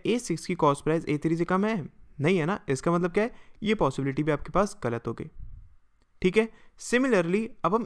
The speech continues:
इन दो पॉसिबिलिटीज पर वर्क करेंगे, ठीक है। बिल्कुल जैसे हमने अभी करा है, उसी तरीके से हम इनको भी कंसीडर करेंगे। लेकिन एक चीज़ का ध्यान रखिएगा, अब मैं इस वाली कंडीशन को आपको नहीं बताऊंगा, ठीक है। आप चेक करिए कि ये वाली कंडीशन किस वजह से गलत है,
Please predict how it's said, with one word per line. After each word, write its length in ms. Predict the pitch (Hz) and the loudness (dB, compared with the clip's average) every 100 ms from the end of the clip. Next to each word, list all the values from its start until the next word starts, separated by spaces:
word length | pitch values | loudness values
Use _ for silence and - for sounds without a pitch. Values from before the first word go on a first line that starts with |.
| - | -2
इन 160 | 240 226 | 0 2
दो 100 | 233 | 4
पॉसिबिलिटीज 580 | 190 180 185 185 196 190 | 2 2 -2 -2 -2 0
पर 160 | 196 | 0
वर्क 240 | 170 147 143 | 2 2 0
करेंगे, 360 | 127 113 120 - - _ _ _ _ - | -2 -4 -8 -14 -20 _ _ _ _ -2
ठीक 140 | 208 | 2
है। 100 | 165 - - - | 2 -2 -14 -2
बिल्कुल 260 | 165 214 262 | 2 4 4
जैसे 260 | 190 190 240 | 4 4 4
हमने 180 | 226 214 | 4 2
अभी 180 | 196 | 2
करा 180 | 208 202 | 2 4
है, 180 | 202 233 - - | 4 0 -6 -6
उसी 240 | 160 226 | -2 2
तरीके 280 | 202 202 202 | 4 4 2
से 80 | 208 | 0
हम 120 | 185 | -2
इनको 200 | 165 190 | 0 0
भी 100 | 190 | 2
कंसीडर 360 | 185 185 190 | -2 0 0
करेंगे। 340 | 190 180 185 196 - - | 0 0 0 -2 -4 -6
लेकिन 240 | 147 147 135 | -2 -2 -2
एक 100 | 156 | -4
चीज़ 180 | - 196 | -2 2
का 80 | 190 | 2
ध्यान 240 | 160 160 | 2 0
रखिएगा, 340 | 139 120 - - - - - | -2 -4 -6 -10 -12 0 4
अब 120 | 208 | 6
मैं 200 | 208 233 - - | 4 0 -4 -6
इस 180 | 240 254 | -2 2
वाली 200 | 233 220 | 2 2
कंडीशन 460 | 165 135 131 151 | 0 0 -2 -2
को 120 | 151 165 | -2 -2
आपको 240 | 151 208 | 0 0
नहीं 120 | 170 | 0
बताऊंगा, 420 | 139 - 123 - - - - _ _ _ _ 220 | -2 -6 -10 -14 -18 -20 -20 _ _ _ _ -4
ठीक 120 | 208 | -2
है। 100 | 143 - - | -2 -6 4
आप 240 | 165 170 - | 4 4 0
चेक 220 | 202 208 | 0 2
करिए 260 | 202 202 220 | 2 2 2
कि 120 | 233 | 0
ये 220 | 185 147 | 0 2
वाली 220 | 220 226 226 | 4 2 0
कंडीशन 420 | 170 156 156 220 | 0 0 0 -2
किस 340 | - 220 - | -2 -4 -4
वजह 280 | 139 123 143 | -2 0 0
से 160 | 139 214 | -2 -4
गलत 300 | 139 120 | -4 -4
है, 80 | 120 | -6